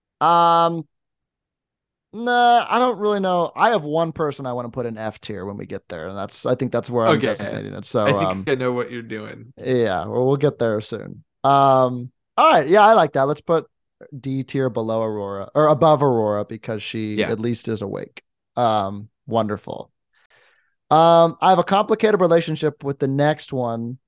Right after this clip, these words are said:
Speaker 1: which is Pocahontas.
Speaker 2: Okay.
Speaker 1: Um, mainly just because of the
Speaker 2: This is what I
Speaker 1: movie.
Speaker 2: thought you were gonna say, F tier. Yeah, the movie is, it's a pretty rough, uh, Disneyfication of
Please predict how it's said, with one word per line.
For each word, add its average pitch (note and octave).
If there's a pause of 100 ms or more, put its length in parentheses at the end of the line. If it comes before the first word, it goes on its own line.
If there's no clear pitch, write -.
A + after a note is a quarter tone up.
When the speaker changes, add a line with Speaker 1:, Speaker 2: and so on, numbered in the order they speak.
(140)
Speaker 1:
which -
is B2
Pocahontas. C#3 (720)
Speaker 2:
Okay. C#3+
Speaker 1:
Um, B2 (960)
mainly A3
just F3
because D#3+
of A#2+
the G3
Speaker 2:
This -
is -
what A#3+
I F#3+
Speaker 1:
movie. -
Speaker 2:
thought E3+
you D#3+
were C#3+
gonna C3+
say, A2
F G2
tier. -
Yeah, A#2+
the B2
movie G3 (560)
is, B2+ (960)
it's C#3
a C#3
pretty G3+
rough, D#3
uh, A#2 (340)
Disneyfication C3+
of A2+